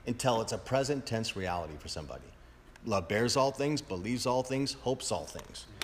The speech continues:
Doesn't take into account a wrong suffered. You know, it's not jealous.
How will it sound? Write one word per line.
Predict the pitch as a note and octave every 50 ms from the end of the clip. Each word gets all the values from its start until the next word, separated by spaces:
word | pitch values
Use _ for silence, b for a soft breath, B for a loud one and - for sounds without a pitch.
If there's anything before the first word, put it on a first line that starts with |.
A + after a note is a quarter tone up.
| - - -
Doesn't | A#2+ A#2 A2+ - D3+ -
take | - F#3+ F#3+ A3+
into | A3 G3+
account | F#3 - - - D#3 E3 F3
a | C#3+
wrong | A2+ F#2+ F2 E2+ -
suffered. | - - F2 D2+ - D2 - - - - - - - - - - - - B B B B B B B B B B B B -
You | G#2+ G2
know, | F2+ F#2 G2 G#2+
it's | G2+ -
not | C3+ C3 C3 - -
jealous. | A2 A2+ C3+ D#3+ F3 - - - - - - - - -